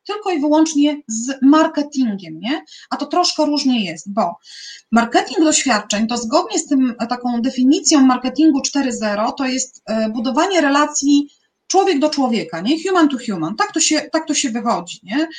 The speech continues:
Kiedyś było tak, że my mieliśmy produkt, jego cechy, zalety, korzyści i jechaliśmy z taką prezentacją produktową, co my mamy dla klienta.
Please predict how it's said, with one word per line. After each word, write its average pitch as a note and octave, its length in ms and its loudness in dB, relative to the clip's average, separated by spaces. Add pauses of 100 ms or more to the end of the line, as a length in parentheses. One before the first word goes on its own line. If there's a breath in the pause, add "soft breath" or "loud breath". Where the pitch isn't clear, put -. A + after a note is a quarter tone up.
(140 loud breath)
Kiedyś F4+ 300 2
było C4 200 0
tak, C4+ 200 2
że C#4 100 4
my C4+ 80 6
mieliśmy A#3+ 520 0 (960)
produkt, E4+ 680 2 (320 loud breath)
jego G3+ 260 -4
cechy, E4+ 760 2 (280 soft breath)
zalety, B3+ 520 0
korzyści F4 880 -2 (220 soft breath)
i G4+ 260 0
jechaliśmy D#4 600 2
z - 40 -6
taką C4 260 -4
prezentacją B3 720 -2
produktową, C#4+ 720 0
co F4+ 180 2
my D#4 120 6
mamy C#4+ 240 4
dla A#3+ 140 -4
klienta. G3+ 580 -8